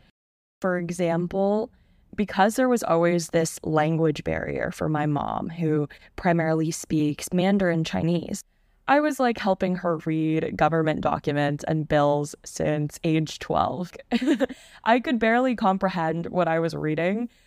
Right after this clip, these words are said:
but what I could do was a direct translation, and it was like anything I could do to support her understanding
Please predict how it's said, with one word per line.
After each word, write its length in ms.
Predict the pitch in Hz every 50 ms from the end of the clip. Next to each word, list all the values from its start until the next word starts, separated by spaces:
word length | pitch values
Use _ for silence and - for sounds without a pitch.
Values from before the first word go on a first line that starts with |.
| _ _
but 400 | - 190 190 175 170 170 170 - -
what 240 | - 170 180 190 185
I 100 | 180 170
could 300 | 175 - - 294 262 -
do 260 | - 185 170 165 165
was 300 | 165 - 175 175 170 - - -
a 220 | 165 165 165 160
direct 380 | 165 - 170 165 160 165 - -
translation, 840 | - - 160 156 156 - - 175 170 - - 85 85 87 95 - - -
and 400 | - - 160 156 156 160 160 -
it 80 | - 151
was 220 | 113 156 180 -
like 240 | 165 156 156 - - _ _ _ _ _
anything 460 | - 220 226 240 240 - 208 196 196 185
I 40 | 170
could 120 | - 190
do 220 | 160 175 170 165 165
to 100 | - 170
support 400 | - 165 - - - 160 - -
her 100 | - -
understanding 800 | 156 156 156 156 156 - - 180 170 170 170 170 170 165 -